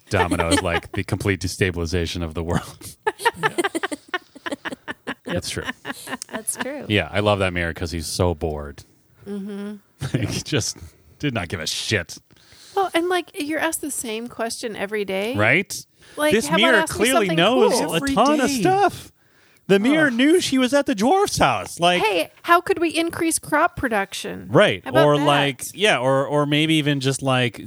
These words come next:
Speaker 1: some new spell books. Like, maybe
Speaker 2: Yeah.
Speaker 1: get me some new spell books.
Speaker 4: Yeah.
Speaker 2: Yeah, she's only got, like, five, too.
Speaker 1: And she apparently is just, like, goes right for the poison apple.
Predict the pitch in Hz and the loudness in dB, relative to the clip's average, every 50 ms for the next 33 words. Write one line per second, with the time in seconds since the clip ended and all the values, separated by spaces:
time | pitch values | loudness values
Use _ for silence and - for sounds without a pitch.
0 | 104 - - - 160 151 131 127 135 156 185 190 190 180 156 - - - - 160 | -10 -8 -2 0 0 0 2 2 2 4 4 2 0 -2 -4 -6 -8 0 2 4
1 | 175 208 226 208 120 104 98 76 73 - - - - - - - - _ _ _ | 4 6 4 2 0 -2 -4 -4 -6 -8 -8 -8 -8 -8 -8 -12 -16 _ _ _
2 | _ 127 131 117 120 139 151 170 165 170 - 170 156 180 175 - 196 185 - - | _ 2 2 2 4 4 4 6 4 4 2 4 2 2 2 4 0 0 2 2
3 | 190 160 151 - 202 190 - - - 123 - 214 233 233 147 - - 117 - - | 2 2 4 2 2 2 2 0 -2 0 2 2 2 2 -2 -4 -8 -8 -10 -8
4 | - 262 233 233 233 262 311 349 302 240 208 311 269 196 302 285 - 339 339 359 | -10 -8 -6 -2 0 0 2 2 2 2 0 0 -2 -2 -2 -2 -2 -2 -2 -2
5 | 339 302 240 240 220 190 165 147 139 151 185 226 277 294 240 160 139 135 - - | -2 0 0 0 0 0 -2 -2 -4 -4 -4 -2 -2 -2 -2 -4 -4 -6 -8 -6
6 | 247 294 302 233 - 185 196 - - 214 208 190 - 311 220 269 285 233 180 165 | -6 -4 -2 0 0 2 2 2 2 2 4 4 4 4 2 2 2 2 2 2
7 | 160 156 160 156 143 151 165 214 160 151 139 131 110 139 135 127 107 117 127 135 | 2 4 2 2 2 2 0 2 4 4 4 4 4 4 2 4 4 4 4 4
8 | 139 - 139 120 113 - 135 139 127 107 104 95 104 123 127 98 - 80 - - | 2 2 2 0 2 4 4 4 4 4 2 0 0 0 0 0 -2 -6 -10 -10
9 | - | -14